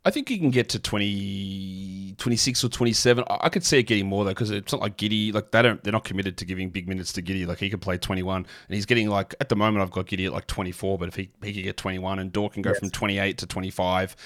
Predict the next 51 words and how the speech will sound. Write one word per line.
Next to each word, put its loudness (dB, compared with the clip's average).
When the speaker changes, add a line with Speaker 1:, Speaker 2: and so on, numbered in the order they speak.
Speaker 1:
and -2
there's, 2
um, 2
like, -2
seven 4
minutes -2
already, -2
and 0
I've 2
already 0
had 4
Hayward 0
at -18
twenty-two, 0
and 2
that -2
pushes -2
him -6
to -8
twenty-nine. -2
Like, -6
it, -4
it's -6
actually 0
not, -6
and 0
then 0
you've -2
got -2
Aaron 2
Wiggins, -4
Isaiah 2
Joe, 2
um, 4
you've -6
got 2
Hall -2
Pass 2
legend -2
Lindy 0
Waters 0
the -2
third. 2
You -4
can 0
get -4
minutes -4
from -4
those 6
Speaker 2:
<laughs> 4
Speaker 1:
guys. 4